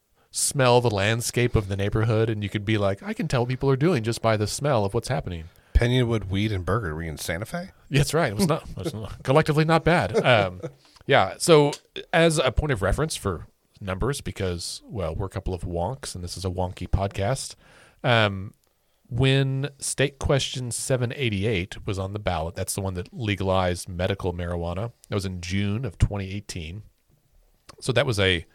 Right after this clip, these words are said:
Speaker 1: um, a June, a primary election, right, for the governor's race. So turnout then was going to be quite a bit higher, right? Close to, um, close to nine hundred thousand people. I think the number of people who voted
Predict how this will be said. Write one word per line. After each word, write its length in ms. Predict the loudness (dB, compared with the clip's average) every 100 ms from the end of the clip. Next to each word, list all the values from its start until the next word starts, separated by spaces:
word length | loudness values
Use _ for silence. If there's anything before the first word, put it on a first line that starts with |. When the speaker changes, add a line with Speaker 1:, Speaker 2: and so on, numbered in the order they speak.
| _ -20 _ _ _ _
Speaker 1:
um, 360 | -10 -8 -10 -16 _ _ -8
a 80 |
June, 300 | -4 0 2
a 80 | 0
primary 580 | 2 2 2 0 0 2
election, 640 | 0 0 -4 -6 -8 -12 -8
right, 260 | -6 -6 -4
for 180 | -4
the 360 | -2 0 0 -4 -10 -6
governor's 460 | 0 2 0 -2 -4
race. 220 | -6 -4
So 120 | -4
turnout 540 | -2 2 4 4 0 _ _ -20 _ _
then 560 | -20 -14 0 2 2 -2
was 160 | -8 -10 _
going 220 | 0 2
to 60 | 2
be 240 | 0 0 0
quite 200 | 0 2
a 40 |
bit 160 | 0 -8
higher, 340 | -10 -8 -8 -8
right? 180 | -10 -10
Close 340 | -2 -2 0 -2
to, 440 | 0 0 0 -4 -8 _
um, 540 | -8 -6 -6 -6 -8 -14 _ -20 _ _ -4
close 240 | -2 -2
to 80 | -2
nine 260 | -2 0
hundred 220 | 0 -2 0
thousand 320 | 0 0 -2
people. 420 | -2 0 0 -2 _ _
I 60 | -6
think 260 | -4 -6 -12 _ _ -6
the 120 | -2
number 200 | 2 2
of 60 | 0
people 180 | 0
who 160 | -2 -2
voted 480 | 0 2 4 2